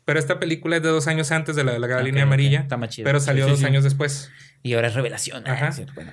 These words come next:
Speaker 1: Juan Ramón López por Vuelven, que es el papel de El Chain.
Speaker 2: Ah, sí, está bien. Sí,
Speaker 1: Ujú.
Speaker 2: sí, sí.
Speaker 1: Jesús
Speaker 2: Se la rifó
Speaker 1: Mesa,
Speaker 2: el niño.
Speaker 1: que por La Región Salvaje, en el papel de Ángel, que es el, el esposo.
Speaker 2: Ah, sí. Ah, pues sí, sí es
Speaker 1: Ujú.
Speaker 2: cierto.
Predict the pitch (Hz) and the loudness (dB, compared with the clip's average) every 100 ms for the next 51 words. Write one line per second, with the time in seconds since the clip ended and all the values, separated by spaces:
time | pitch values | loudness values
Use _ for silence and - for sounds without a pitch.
0 | - - 160 156 160 170 190 190 - - | -8 -2 0 0 0 0 0 -2 -6 0
1 | 135 147 196 - 135 - - 135 135 139 | 2 4 2 -2 -8 -18 -2 2 4 2
2 | 139 139 147 135 139 139 135 135 143 127 | 0 0 2 2 0 -2 0 0 0 -2
3 | - 151 190 - _ 156 165 165 190 180 | -2 -2 -2 -6 _ 0 0 0 -4 -2
4 | 143 127 - 151 139 160 214 131 123 - | -2 -2 -6 -4 -4 -4 -6 -8 -8 -12
5 | - _ _ 147 160 135 175 - 196 127 | -20 _ _ 0 2 2 2 2 0 0
6 | 117 113 - _ _ 139 131 123 131 131 | -4 -6 -12 _ _ -4 -2 -2 0 -2
7 | 127 139 139 147 151 139 156 135 123 123 | 0 0 0 0 -2 -4 -4 -4 -4 -2
8 | 147 147 208 - _ _ _ _ _ _ | -2 -2 -8 -12 _ _ _ _ _ _
9 | _ _ 131 131 135 143 135 117 113 113 | _ _ -4 -4 0 2 2 0 -4 -6
10 | 110 165 - - - 220 302 285 285 311 | -4 -4 -6 -10 -4 0 2 0 -4 -6
11 | - _ - 160 190 117 147 143 - 131 | -10 _ -4 -2 -2 -2 -4 -4 -8 -6
12 | 127 139 131 | -4 -4 -6